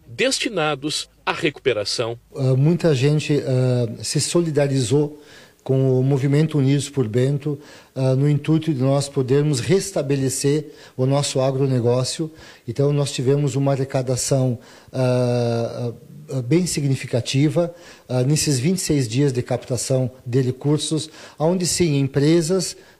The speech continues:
Speaker 2: de Bento Gonçalves, região Serra Gaúcha, Rio Grande do Sul e também de todo o Brasil,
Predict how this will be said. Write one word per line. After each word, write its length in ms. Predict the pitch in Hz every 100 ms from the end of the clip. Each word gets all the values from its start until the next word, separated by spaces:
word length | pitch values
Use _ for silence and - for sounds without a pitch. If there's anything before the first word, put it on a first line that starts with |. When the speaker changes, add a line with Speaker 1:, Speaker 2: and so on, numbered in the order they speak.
| -
Speaker 2:
de 120 | 117
Bento 280 | 117 170 -
Gonçalves, 760 | 190 - 156 151 143 147 - 107
região 400 | 131 127 147 180
Serra 280 | - 175 170
Gaúcha, 600 | 170 147 147 - 143 - - -
Rio 200 | 135 196
Grande 300 | 160 165 160
do 140 | 139
Sul 340 | 127 - 190 202 - -
e 100 | 196
também 320 | 202 165 175
de 120 | 190 180
todo 220 | 170 160
o 40 |
Brasil, 560 | 156 143 113 135 165